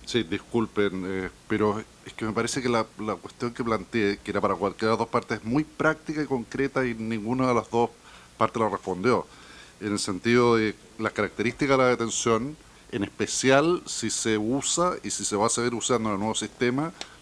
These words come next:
la declaración prestada ante la policía, luego en el juicio, porque eso es muy, eso es un estímulo para la tortura. Eso ha sido así en otros países también y por eso se ha derogado.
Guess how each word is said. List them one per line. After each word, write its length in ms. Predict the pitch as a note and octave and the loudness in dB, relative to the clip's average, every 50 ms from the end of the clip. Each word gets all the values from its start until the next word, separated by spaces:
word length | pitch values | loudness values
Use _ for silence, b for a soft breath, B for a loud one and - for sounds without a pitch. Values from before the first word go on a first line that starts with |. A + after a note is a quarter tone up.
| B | B
la 120 | - G2 G2 | -2 0 0
declaración 500 | F#2 E2+ G2+ F#2+ F#2+ - - B2+ A#2+ G#2+ | 0 2 0 0 0 2 2 0 0 0
prestada 440 | - - - - - - A#2 B2 C3+ | -2 -8 -8 -4 0 2 4 4 4
ante 160 | C#3+ C3+ C#3+ | 2 0 0
la 80 | C#3+ | 0
policía, 560 | C3 C#3+ C3 B2 - - - D3 D3 D#3+ F3 F3+ F#3 - B B B B B B B B - - - - | 0 0 0 -2 -2 -2 -2 0 0 0 0 -2 -4 -8 B B B B B B B B -20 -20 -16 -10
luego 500 | - G#2 A2 B2+ C3+ C#3 C#3+ D3+ D3+ D3 - | -2 2 6 6 6 8 6 6 4 4 2
en 100 | C3 A2+ | 0 -2
el 60 | A2+ | -2
juicio, 460 | A2 - - E3+ D#3+ A#2+ - - F#2+ E2+ | -2 0 2 2 4 4 2 -4 -6 -6
porque 140 | D#2+ G#2 | -4 -4
eso 160 | A2+ - - A#2+ | -2 -2 -2 -2
es 40 | |
muy, 240 | A#2 C3 D3 D#3+ E3 D#3+ | -2 0 0 0 2 2
eso 220 | C3+ D3 - - D#3+ | 0 0 0 0 0
es 40 | - | 0
un 140 | D3+ D3+ D#3+ | 2 0 0
estímulo 500 | D#3 - - - G#3+ F#3+ F3 A2 G2+ F#2+ | 0 -2 -4 -4 -2 0 0 2 2 2
para 180 | G2 G2 G2 | 2 2 2
la 100 | F#2+ F#2 | 2 0
tortura. 480 | F2+ - F2+ - - - F#2+ F2 F2 G2 | 0 -2 -4 -6 -4 -6 -4 -2 0 -2
Eso 180 | G2+ - - A2+ | -2 0 -2 -2
ha 60 | G2+ | -2
sido 240 | - B2+ B2+ B2+ A#2+ | 0 0 0 0 0
así 140 | - - | 0 0
en 80 | B2 A#2+ | 0 0
otros 200 | A#2+ A#2 A#2+ A2+ | -2 -2 -2 -2
países 320 | - A2+ A#2 B2 A#2+ B2 | 0 0 0 0 -2 -2
también 380 | - A#2+ A#2 A#2 A2+ B2 B2+ C3+ | -2 0 0 2 2 2 2 2
y 40 | C#3+ | 2
por 120 | A2+ G#2+ | 0 0
eso 160 | G#2+ G#2 A2+ | -2 -2 -2
se 140 | A2 - A2+ | -2 0 2
ha 120 | A2 A2 A2 | 2 4 4
derogado. 560 | A2+ A2+ B2 C#3 E3 D#3 A2 E2+ D2+ D2+ | 4 2 2 2 2 2 2 2 0 -2